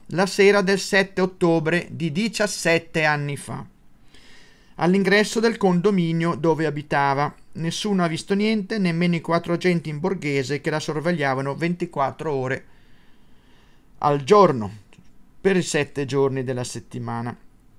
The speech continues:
Sapeva che prima o poi l'avrebbero eliminata, tanto che aveva già scritto due lettere per le sue due figlie,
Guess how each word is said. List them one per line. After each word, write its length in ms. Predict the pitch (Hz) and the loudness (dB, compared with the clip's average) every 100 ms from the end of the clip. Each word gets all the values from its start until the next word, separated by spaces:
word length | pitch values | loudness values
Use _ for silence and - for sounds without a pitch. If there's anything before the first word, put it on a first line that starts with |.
| _ | _
Sapeva 640 | - - 180 220 208 185 170 | -10 -6 -2 4 6 6 0
che 160 | 170 | -4
prima 240 | 160 156 160 | -8 -6 -6
o 40 | |
poi 180 | 147 165 | 0 0
l'avrebbero 480 | 160 147 156 147 147 | 2 0 0 0 -2
eliminata, 720 | 143 139 147 135 131 - 143 | -2 -4 -4 -2 -4 -4 -6
tanto 320 | 165 196 185 | 0 0 0
che 140 | 165 151 | -4 -4
aveva 260 | 160 160 | -2 -4
già 160 | 156 160 | -4 -6
scritto 400 | - 196 185 156 | -4 -4 -4 -4
due 200 | 147 185 | 0 0
lettere 420 | 165 147 151 139 | 0 -4 -4 -4
per 120 | 143 | -4
le 120 | 135 | -4
sue 160 | 143 151 | -4 -4
due 160 | 147 151 | -4 -4
figlie, 520 | 143 131 123 139 | -4 -4 -4 -4